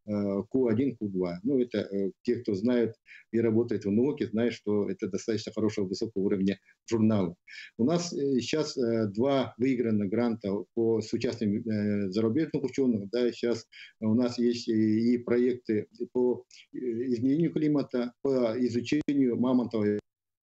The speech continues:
Достаточно хороший, э, проект, да. Э, и сейчас мы получили, э, конечно, поддержку от, э, фонда Абу-Даби, да, поступила хорошая аппаратура,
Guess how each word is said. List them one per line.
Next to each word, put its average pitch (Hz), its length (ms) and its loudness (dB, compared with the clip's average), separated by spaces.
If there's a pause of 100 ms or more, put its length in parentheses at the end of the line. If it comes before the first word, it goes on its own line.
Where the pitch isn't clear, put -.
(340)
Достаточно 120 440 -4
хороший, 120 480 -2
э, 107 640 -2
проект, 117 400 2
да. 120 160 -4 (440)
Э, 110 60 -2
и 123 600 2 (880)
сейчас 127 340 -2
мы 127 160 2
получили, 123 520 2
э, 104 960 -4
конечно, 123 340 0
поддержку 113 560 -2
от, 110 140 0 (420)
э, 104 140 2
фонда 117 280 2
Абу-Даби, 117 560 2
да, 110 480 0 (280)
поступила 117 640 0
хорошая 120 400 0
аппаратура, 120 640 0